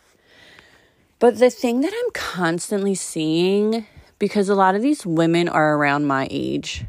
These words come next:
or older, is,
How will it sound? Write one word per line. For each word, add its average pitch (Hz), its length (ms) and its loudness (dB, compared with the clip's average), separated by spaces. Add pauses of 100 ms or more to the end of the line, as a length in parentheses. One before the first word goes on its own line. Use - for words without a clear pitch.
(280)
or 156 260 -2
older, 160 520 0 (2500)
is, 214 720 2